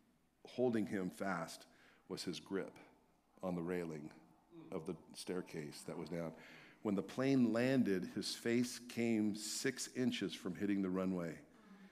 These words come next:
and they couldn't get his fingers off of the railing.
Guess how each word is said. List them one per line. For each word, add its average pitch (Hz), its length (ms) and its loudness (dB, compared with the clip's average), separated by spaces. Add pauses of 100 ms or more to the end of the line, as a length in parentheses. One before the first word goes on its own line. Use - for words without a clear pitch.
(440)
and 107 180 4
they 101 120 4
couldn't 123 560 2
get 101 180 0
his 104 200 -2
fingers 90 540 0
off 82 260 0
of 82 160 -4
the 90 100 0
railing. 85 500 0